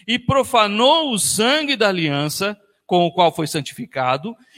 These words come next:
e ultrajou o Espírito da graça? Ora, nós conhecemos aquele que disse: 'A mim pertence a vingança, eu retribuirei.'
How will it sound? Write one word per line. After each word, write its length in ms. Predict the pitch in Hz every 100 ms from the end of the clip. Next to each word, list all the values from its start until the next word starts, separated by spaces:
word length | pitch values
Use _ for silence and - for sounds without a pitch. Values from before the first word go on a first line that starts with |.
| 214
e 200 | 240 262
ultrajou 1120 | 302 359 349 330 302 233 180 190 160 131 117 - -
o 160 | 233
Espírito 540 | 262 - - 165 147 131
da 100 | 120
graça? 480 | 156 285 - - - _ _ _ _ _ _ _ _ _ -
Ora, 500 | 170 165 156 117 104 - _ 135
nós 200 | 202 -
conhecemos 600 | 381 415 - 214 156 143
aquele 320 | 135 151 139
que 100 | 151
disse: 580 | 120 147 151 185 190 - _ -
'A 160 | 226
mim 640 | 196 156 165 180 208 262 -
pertence 680 | 208 156 - 160 185 175 -
a 80 | 143
vingança, 720 | 135 117 127 139 139 170 185 - _ _
eu 300 | - 156 151
retribuirei.' 920 | 139 135 131 117 120 117 113 110 101